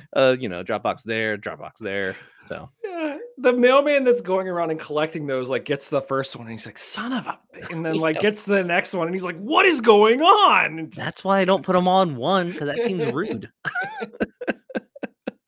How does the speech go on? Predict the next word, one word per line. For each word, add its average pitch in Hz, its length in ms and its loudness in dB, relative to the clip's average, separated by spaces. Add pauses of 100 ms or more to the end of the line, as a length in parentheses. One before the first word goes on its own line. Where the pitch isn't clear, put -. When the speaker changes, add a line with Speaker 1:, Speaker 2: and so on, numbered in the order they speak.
(2250)
Speaker 2:
Uh, 302 440 -14